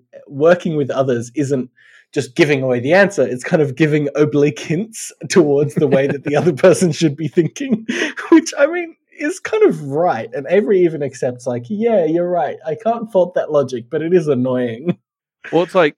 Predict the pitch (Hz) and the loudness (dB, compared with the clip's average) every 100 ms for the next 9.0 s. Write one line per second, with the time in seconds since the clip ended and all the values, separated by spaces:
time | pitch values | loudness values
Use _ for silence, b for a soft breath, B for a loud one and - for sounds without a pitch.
0 | _ _ _ _ 147 156 156 147 131 151 | _ _ _ _ -2 -2 -2 -4 -2 -2
1 | 147 160 147 131 131 123 117 113 - 185 | -4 -4 -4 -4 -6 -4 -4 -4 -10 -10
2 | 175 233 147 139 135 123 110 131 120 101 | -4 -4 -2 0 0 -2 -6 -6 -6 -8
3 | _ 113 - - - 117 101 92 - - | _ -16 -14 -16 -8 -4 -4 -6 -14 -16
4 | - 113 107 107 104 - - - 117 117 | -10 -6 -6 -8 -12 -14 -10 -6 -4 -6
5 | 113 120 110 104 - 170 107 - _ _ | -6 -2 -2 -2 -8 -18 -18 -20 _ _
6 | _ _ 170 135 104 98 - 151 - - | _ _ -2 0 0 -4 -14 -20 -14 -4
7 | 127 120 120 135 143 135 - 139 127 117 | -2 -2 0 0 0 -2 -6 -6 -4 -4
8 | 113 127 110 110 107 117 - 127 117 110 | -4 -8 -10 -12 -12 -14 -12 -8 -6 -6